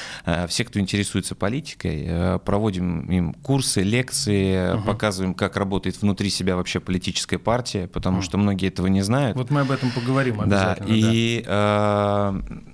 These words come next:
Speaker 1: соответственно, каждый наставник читает какую-то свою определенную
Speaker 2: Мгм.
Speaker 1: лекцию. Они встретились там и с руководителем фракции, он сказал какие-то свои международные тезисы.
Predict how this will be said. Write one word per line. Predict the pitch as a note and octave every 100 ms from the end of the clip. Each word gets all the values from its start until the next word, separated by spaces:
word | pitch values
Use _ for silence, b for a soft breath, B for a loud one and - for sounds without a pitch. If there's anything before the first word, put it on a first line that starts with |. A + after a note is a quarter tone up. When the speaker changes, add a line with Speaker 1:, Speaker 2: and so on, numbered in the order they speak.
| - -
Speaker 1:
соответственно, | - G#2+ B2+ C3 - A#2+ A#2 G#2 - _ _ _ - _ -
каждый | B2+ A#2+ G2 G2+ G2+ G2 - -
наставник | A2 G#2+ - F3+ D3+ G#2 - -
читает | - C#3
какую-то | - - A2 F#2
свою | - F#2+
определенную | - F#2 F#2 F#2+ F2+ F#2
Speaker 2:
Мгм. | E2+
Speaker 1:
лекцию. | - G#2+
Они | A2
встретились | G2 G#2 G2+ - F#2 E2
там | F2+
и | E2+
с | -
руководителем | F#2 G2 D3+ E3+ C#3+
фракции, | B2 C3+ B2+ - - A#2 G#2 B B
он | G2+ G2
сказал | - F2 E2+
какие-то | - F2 -
свои | - G2+ C3+
международные | B2+ G#2 G#2+ G#2+ G#2+ G2 G2
тезисы. | F#2+ F#2+ F2+ F2+ - F2